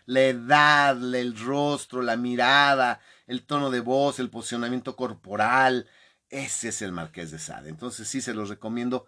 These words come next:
amplísimamente que no se pierdan Lunacy, de Jan Svankmajer. Y bueno, pues hasta aquí siguen otras películas que, pues, obviamente <laughs> tienen que salir,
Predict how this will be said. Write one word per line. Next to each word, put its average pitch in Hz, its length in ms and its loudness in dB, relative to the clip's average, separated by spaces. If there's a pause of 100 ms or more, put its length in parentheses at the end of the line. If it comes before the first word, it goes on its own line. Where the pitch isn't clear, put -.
(280)
amplísimamente 185 1200 0
que 120 140 -4
no 127 100 -2
se 120 140 -8
pierdan 113 500 -6 (360)
Lunacy, 101 840 -2
de 92 220 -8
Jan 90 280 -4
Svankmajer. 64 680 -16 (960)
Y 151 120 -2
bueno, 262 320 6
pues 170 220 -4
hasta 135 240 -2
aquí 247 340 -2
siguen 151 440 0
otras 143 520 0
películas 160 600 0
que, 123 120 -10
pues, - 340 -14
obviamente 104 520 -12 (100)
<laughs> - 100 -20
tienen 107 300 -16
que 123 120 -18
salir, - 440 -20